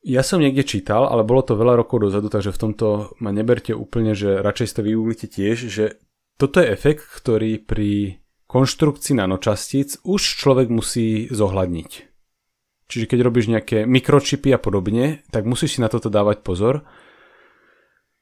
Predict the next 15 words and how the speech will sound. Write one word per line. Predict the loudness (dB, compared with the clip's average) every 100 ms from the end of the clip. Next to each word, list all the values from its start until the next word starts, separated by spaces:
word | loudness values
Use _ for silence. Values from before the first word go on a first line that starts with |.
| _ _
Iný | 2 4 4
uhol | 6 4
pohľadu | 4 4 4 4
na | 2
to, | 2 0
že | -2
toto | -4 0 2
je | 4
nejaký | 2 0 -2 -4
prejav | -2 0 0 0 0 -4 -8
kvantovej | -2 0 2 4 2
povahy | 2 0 2 0
chemických | -2 -2 -4 -6 -6
síl, | -6 -8 -4 -2 -4 -6 -18 _ _ _ _ _ _ _ _ _ _
eh, | -12 -10 -10 -10